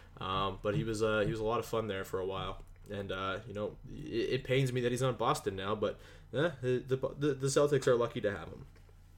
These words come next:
And then we go to my favorite non-star of the current era,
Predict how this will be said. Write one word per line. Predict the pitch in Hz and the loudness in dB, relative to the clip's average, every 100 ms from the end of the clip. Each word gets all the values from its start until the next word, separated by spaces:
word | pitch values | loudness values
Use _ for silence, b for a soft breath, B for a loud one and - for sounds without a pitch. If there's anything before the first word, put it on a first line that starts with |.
| - - - | -20 -16 -4
And | 139 | 8
then | 180 | 10
we | 254 | 10
go | 214 185 180 - B B - | 12 12 12 8 B B -4
to | 127 | 0
my | 110 | 2
favorite | 104 135 151 143 | 6 8 10 10
non-star | 139 143 131 127 107 110 110 - - | 8 6 4 4 4 4 2 -2 -6
of | 98 | -6
the | 95 | -6
current | - 110 131 | 0 4 4
era, | 117 104 101 101 | 4 2 2 0